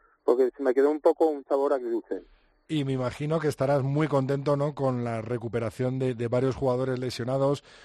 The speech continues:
Speaker 2: varios jugadores que estaban en la enfermería y que, que os habían dejado casi en cuadro, sobre todo en posiciones muy importantes como la de medio melé, como la de apertura, como la del número tres, ¿no? Eh, la de el número ocho,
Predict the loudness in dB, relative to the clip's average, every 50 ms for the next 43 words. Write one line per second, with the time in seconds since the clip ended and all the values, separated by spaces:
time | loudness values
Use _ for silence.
0 | -20 -10 -4 -2 0 0 0 2 2 2 4 4 2 2 0 -2 -2 -6 -6 -6
1 | -6 -4 -2 -2 -2 -2 -2 -2 -4 -4 -4 -4 -4 -4 -4 -4 -4 -2 0 0
2 | -2 -2 -4 -6 -8 -8 -8 -10 -10 -8 -6 -6 -6 -6 -6 -4 -6 -4 -2 -2
3 | -2 -2 -2 -4 -4 -4 -4 -4 -2 0 2 2 4 4 2 2 0 -6 -20 -20
4 | -20 -20 _ -14 -8 -6 -4 -2 0 0 0 0 0 0 -2 -4 -2 -4 -2 -2
5 | 0 0 0 0 0 0 2 0 0 0 0 -2 -2 -2 -2 -4 -2 0 0 2
6 | 2 2 -2 -2 -4 -2 -2 0 0 0 0 -2 -2 -2 -2 -4 -6 -4 -4 -6
7 | -6 -6 -6 -6 -6 -8 -8 -4 -2 4 6 6 6 4 2 -4 -14 -20 -20 _
8 | _ -10 -8 -6 -4 -4 -4 -6 -6 -6 -6 -8 -6 -6 -4 -2 0 0 0 0
9 | -2 -2 -2 -2 -2 -4 -4 -4 -2 -2 0 0 0 -2 -2 -2 -4 -6 -6 -6
10 | -6 -4 -4 -4 -4 -4 -4 -6 -6 -6 -6 -4 -2 -2 -2 -2 0 0 -2 -2
11 | 0 2 4 4 4